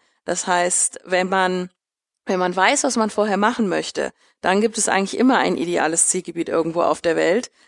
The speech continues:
Halt wichtig, dass man sich darüber informiert,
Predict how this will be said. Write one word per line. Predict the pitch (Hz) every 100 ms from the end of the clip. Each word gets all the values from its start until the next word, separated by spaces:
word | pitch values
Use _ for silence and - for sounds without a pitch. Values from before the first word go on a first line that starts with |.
| _ _ _ - - -
Halt | - 202
wichtig, | 202 247 240
dass | - 208
man | 202
sich | 196 208
darüber | 208 196 190 180
informiert, | 185 - 180 175 208 277